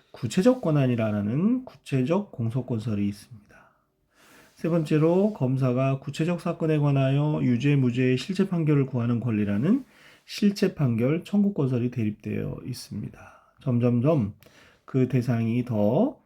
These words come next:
구체화되는 것을 볼 수가 있지요. 한편 공소권 이론을 부인하는 견해도 있습니다. 그래서 공소권 이론 부인론 또는 무용론이라는 것은 공소권 이론 자체가 무용하기 때문에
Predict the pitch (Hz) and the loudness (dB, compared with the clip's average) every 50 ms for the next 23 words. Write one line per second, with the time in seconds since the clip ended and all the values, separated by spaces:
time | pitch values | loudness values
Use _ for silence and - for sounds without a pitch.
0 | _ _ _ _ _ _ _ _ _ _ _ - 135 139 - 151 143 131 123 117 | _ _ _ _ _ _ _ _ _ _ _ -10 -10 -4 0 2 4 4 4 2
1 | 117 104 98 92 95 101 - 127 120 - 120 107 - - 110 107 - - - - | 0 -2 -4 -6 -8 -8 -8 -10 -10 -8 -10 -12 -12 -12 -12 -12 -12 -12 -8 -6
2 | 135 127 139 - - - - 101 110 175 240 330 - - _ _ _ _ _ _ | -6 -6 -6 -8 -6 -6 -4 -2 0 2 2 2 2 -2 _ _ _ _ _ _
3 | _ _ _ _ _ _ _ _ _ _ _ _ _ _ _ _ _ _ _ _ | _ _ _ _ _ _ _ _ _ _ _ _ _ _ _ _ _ _ _ _
4 | _ _ - - 185 - - - 202 190 196 - - 214 226 254 294 311 - _ | _ _ -6 -4 -4 -4 -4 -2 -2 -2 0 4 4 6 6 6 2 0 -4 _
5 | _ _ _ _ _ _ - 143 143 156 202 196 202 214 208 190 185 165 165 156 | _ _ _ _ _ _ -2 0 2 2 2 2 4 4 4 4 4 4 2 2
6 | 170 185 190 - - - 135 143 170 202 220 220 214 170 160 131 120 120 113 120 | 2 0 -2 -4 -2 0 2 4 4 4 4 4 2 0 0 -2 -2 -4 -4 -4
7 | 113 107 104 - - 104 101 101 104 185 185 151 143 147 143 - 214 254 - - | -4 -6 -6 -8 -10 -10 -8 -6 -6 -6 -4 -4 -4 -4 0 0 0 0 -2 -6
8 | _ - - - - - _ _ - 143 151 165 214 208 202 - 214 208 190 175 | _ -20 -20 -20 -20 -20 _ _ 0 0 2 4 4 2 4 4 4 4 4 4
9 | 165 175 170 165 147 - - 139 143 156 165 160 147 131 123 113 110 107 101 - | 2 2 0 0 -2 0 2 2 2 4 4 2 4 4 4 2 2 0 -2 -2
10 | 135 131 135 127 113 107 117 120 135 147 151 151 139 131 120 113 107 107 107 104 | -2 0 0 0 0 0 2 4 4 4 4 4 4 4 2 0 0 -2 -2 -2
11 | 104 104 104 104 - 151 190 262 311 - - _ _ _ _ _ _ _ _ - | -2 -2 -4 -4 -2 0 0 0 0 -4 -8 _ _ _ _ _ _ _ _ 0
12 | 139 143 160 190 185 208 190 175 170 185 175 151 151 123 120 - - 160 156 151 | 0 2 2 2 2 2 2 2 2 0 0 0 0 -2 -2 -2 -2 -2 0 2
13 | 156 160 160 147 123 120 123 135 156 170 175 160 143 123 120 107 - 110 101 98 | 2 2 2 2 2 4 4 4 4 4 4 2 2 2 0 -2 -4 -4 -6 -4
14 | 95 98 127 147 131 110 104 - | -4 -2 0 0 0 -2 -4 -6